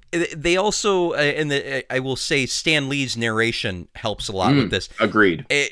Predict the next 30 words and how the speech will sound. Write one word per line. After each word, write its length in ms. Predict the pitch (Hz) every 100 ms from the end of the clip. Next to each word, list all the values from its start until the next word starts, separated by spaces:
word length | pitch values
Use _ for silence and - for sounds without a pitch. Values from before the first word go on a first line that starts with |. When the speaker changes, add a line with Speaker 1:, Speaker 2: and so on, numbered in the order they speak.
| - 113
Speaker 2:
Best 120 | 110
Speaker 1:
he's 100 | 165
Speaker 2:
one 140 | 104 92
so 120 | 95
far. 360 | - 80 76 - _ -
Speaker 1:
I, 140 | 139 -
yes, 560 | 147 147 92 - - - -
and 160 | 135
I, 220 | 135 131 131
I 80 | 131
love 600 | 135 156 170 147 139 131 -
everything 480 | 147 147 - 143
that 160 | 131 123
they're 220 | 127 117
using 400 | 117 120 120 113
him 100 | 104
for, 480 | 95 104 95 92 90 98
uh, 300 | 92 92 95
in 120 | 107
this 180 | 101 -
third 220 | - 107
season. 320 | - 110 90 78 - - - -
Y-, 160 | -
you 120 | - 202
know, 100 | 180
he, 180 | 190 -
he 380 | 143 180 180 147 - -
mentions 560 | 151 175 214 - 196 175
and 100 | 170
they, 300 | 175 165 120